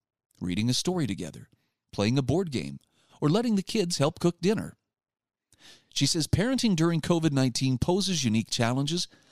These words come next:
but it also offers unique opportunities. What's more important and valuable than helping a child get through difficult times?" Her point being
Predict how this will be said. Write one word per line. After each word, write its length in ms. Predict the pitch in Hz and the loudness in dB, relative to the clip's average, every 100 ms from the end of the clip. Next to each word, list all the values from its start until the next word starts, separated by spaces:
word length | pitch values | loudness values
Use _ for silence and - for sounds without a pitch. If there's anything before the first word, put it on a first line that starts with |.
| - | -4
but 100 | 131 | 0
it 120 | 110 | 2
also 340 | 113 214 240 175 | 2 0 0 2
offers 400 | 139 131 151 135 | 2 2 -2 -2
unique 320 | 98 104 113 | 0 -2 0
opportunities. 880 | 117 110 113 - 208 95 78 - - _ - - - | -2 -2 -2 0 0 -2 -4 -8 -10 _ -20 -20 -6
What's 340 | 104 117 247 202 | 2 2 2 2
more 180 | 208 | 2
important 420 | 208 180 135 135 151 | 2 2 2 2 0
and 200 | 147 107 | 0 2
valuable 500 | 120 131 139 135 151 | 2 2 0 0 0
than 140 | 120 | 0
helping 320 | 107 123 101 | 0 0 -2
a 40 | 101 | -4
child 380 | - 107 117 - _ _ - | -2 0 -2 -6 _ _ -4
get 200 | 117 - | -2 0
through 140 | 135 | 0
difficult 420 | 120 113 - 113 | 0 -2 -2 -4
times?" 540 | - 165 113 82 - - _ _ _ _ _ _ _ _ _ _ _ _ _ _ | -4 -4 -4 -6 -8 -8 _ _ _ _ _ _ _ _ _ _ _ _ _ _
Her 120 | 135 | -2
point 300 | - 147 139 | 0 -2 0
being 300 | 120 117 | 0 0